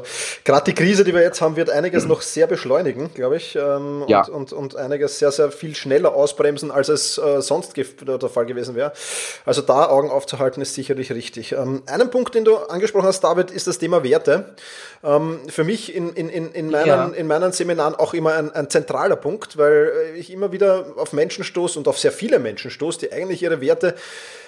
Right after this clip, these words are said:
Speaker 1: entweder nur erahnen können oder gar nicht so wirklich kennen.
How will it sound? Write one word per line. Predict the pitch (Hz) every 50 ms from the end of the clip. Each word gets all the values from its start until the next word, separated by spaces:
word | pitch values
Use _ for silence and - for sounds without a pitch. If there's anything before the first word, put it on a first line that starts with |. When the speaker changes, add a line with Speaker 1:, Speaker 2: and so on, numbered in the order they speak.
| - _ _ _
Speaker 1:
entweder | - 156 165 - - 175 170 170
nur | 165 170 165
erahnen | 160 147 139 - 131 127 160 196 220 220 208
können | - - 175 175 185 175
oder | 151 151 160 156
gar | - - 110 131
nicht | 143 135 - -
so | - 120
wirklich | 123 113 - 113 -
kennen. | - - 117 110 135 160 196